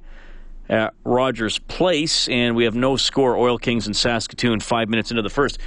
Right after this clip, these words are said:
Cleveland got a touchdown. They lead Baltimore seven three in the second quarter. Cleveland oh and nine. Tell you what, Kellen, if the Browns lose today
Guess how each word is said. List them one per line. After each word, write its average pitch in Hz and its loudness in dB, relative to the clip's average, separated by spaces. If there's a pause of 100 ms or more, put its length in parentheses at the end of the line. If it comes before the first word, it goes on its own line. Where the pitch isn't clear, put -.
(160)
Cleveland 247 2
got 190 0
a - -4
touchdown. 175 0
They 156 2
lead 156 0
Baltimore 151 2
seven 156 0
three 165 2 (600)
in 139 0
the 123 2
second 160 0
quarter. 156 2
Cleveland 165 0 (100)
oh 180 4
and 127 2
nine. 160 0 (440)
Tell 214 4
you 196 2
what, 170 0
Kellen, 127 0
if 131 -2
the - 2
Browns 185 2
lose 147 2
today 95 -2